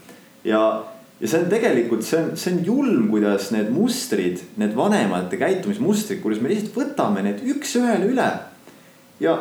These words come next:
täpselt samamoodi, kui mina olen, kui on olnud mingid olukorrad, kus ma olen, ütleme, kas siis oma sõnade, mingisuguse reageerimise, millegagi teinud oma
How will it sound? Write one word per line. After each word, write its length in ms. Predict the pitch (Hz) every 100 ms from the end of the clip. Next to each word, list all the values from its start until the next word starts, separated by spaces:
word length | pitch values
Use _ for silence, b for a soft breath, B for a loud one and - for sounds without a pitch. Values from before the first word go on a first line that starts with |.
| -
täpselt 300 | 208 - -
samamoodi, 480 | 208 185 185 139
kui 140 | 107 117
mina 160 | 196 160
olen, 300 | 123 110 104
kui 100 | 123
on 80 | 139
olnud 280 | 165 156 107
mingid 240 | 139 123
olukorrad, 580 | 135 160 113 98 92 90
kus 160 | 101 101
ma 100 | 104
olen, 260 | 101 95 98
ütleme, 340 | 104 101 95
kas 160 | 98 98
siis 140 | -
oma 160 | 98 98
sõnade, 600 | - 147 139 104 95 98 98 B B B B -
mingisuguse 560 | 107 104 101 98 104
reageerimise, 880 | 98 98 147 170 131 104 95 92 98
millegagi 680 | 107 139 104 98 90 92 90
teinud 400 | 90 123 117 95
oma 420 | 98 98 95 95